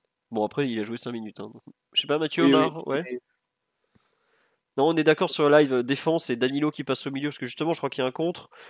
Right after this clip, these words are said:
Speaker 1: où on voit Danilo
Speaker 2: Oui,
Speaker 1: qui,
Speaker 2: oui.
Speaker 1: qui fait,
Speaker 2: Je crois
Speaker 1: euh,
Speaker 2: qu'il y a
Speaker 1: cinquante mètres.
Speaker 2: je crois qu'il y a peut-être deux ballons, euh, juste au moment où il rentre, où il est beaucoup plus haut que les autres.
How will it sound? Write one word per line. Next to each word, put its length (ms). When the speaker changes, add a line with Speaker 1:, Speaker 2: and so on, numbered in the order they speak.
Speaker 1:
où 100
on 40
voit 180
Danilo 400
Speaker 2:
Oui, 60
Speaker 1:
qui, 160
Speaker 2:
oui. 240
Speaker 1:
qui 140
fait, 160
Speaker 2:
Je 40
crois 100
Speaker 1:
euh, 40
Speaker 2:
qu'il 80
y 20
a 40
Speaker 1:
cinquante 240
mètres. 300
Speaker 2:
je 60
crois 100
qu'il 140
y 20
a 60
peut-être 340
deux 140
ballons, 500
euh, 440
juste 280
au 40
moment 220
où 80
il 100
rentre, 320
où 60
il 100
est 40
beaucoup 340
plus 160
haut 80
que 100
les 140
autres. 320